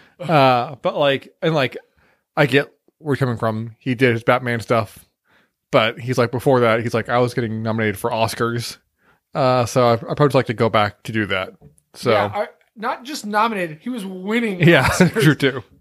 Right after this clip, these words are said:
Speaker 2: He's an Oscar winner.
Speaker 1: Yeah, so I get that. So I'm stoked that they decided to g-, g-, I, I think Keaton is, is an amazing backup choice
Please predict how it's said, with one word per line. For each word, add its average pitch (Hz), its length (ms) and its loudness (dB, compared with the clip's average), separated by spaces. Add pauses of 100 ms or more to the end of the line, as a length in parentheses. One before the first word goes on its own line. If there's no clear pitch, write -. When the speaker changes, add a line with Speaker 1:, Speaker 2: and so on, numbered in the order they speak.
(520)
Speaker 2:
He's 214 380 -12
an 208 160 -10 (180)
Oscar 214 400 -10
winner. 170 460 -16 (1120)
Speaker 1:
Yeah, 135 240 -4 (100)
so 165 240 0
I 185 100 0
get 165 120 0
that. 139 220 2
So 143 200 4
I'm 139 180 0
stoked 170 400 0 (380)
that 135 400 2
they 135 320 0
decided 123 520 -2
to 113 360 -2 (1500)
g-, - 180 -16
g-, - 200 -4
I, 254 60 4
I 151 160 0
think 156 200 2
Keaton 135 320 0
is, 131 200 0
is 147 240 -2
an 131 80 0
amazing 117 340 2
backup 113 380 0
choice 127 500 0